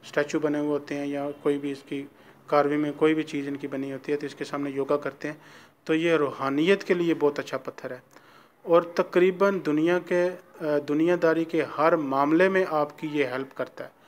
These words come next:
لوگوں کے سامنے عزت، رتبہ، اچھی شہرت، مال دولت، خوشحالی، یہ ساری چیزیں اس کے اندر آتی ہیں۔ یہ بہت وائڈ رینج بینیفٹس دیتا ہے۔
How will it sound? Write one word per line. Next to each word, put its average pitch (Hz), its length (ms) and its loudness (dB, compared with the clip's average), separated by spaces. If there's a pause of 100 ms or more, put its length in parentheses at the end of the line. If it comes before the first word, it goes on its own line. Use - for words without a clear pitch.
(280)
لوگوں 151 280 2
کے 160 140 -2
سامنے 156 560 -2 (120)
عزت، 147 600 -2
رتبہ، 147 580 0 (760)
اچھی - 340 -6
شہرت، 151 580 2 (540)
مال 147 460 2
دولت، 147 480 0 (220)
خوشحالی، 147 760 -2 (460)
یہ 190 140 -4
ساری 165 380 2
چیزیں 156 380 -4
اس 147 120 -8
کے 151 100 -4
اندر 139 160 -4
آتی 139 340 -6
ہیں۔ 165 80 -4
یہ 165 160 -6 (120)
بہت 156 220 2 (260)
وائڈ 165 380 4
رینج 156 420 2 (300)
بینیفٹس 139 580 -4
دیتا 123 220 -10
ہے۔ 120 40 -14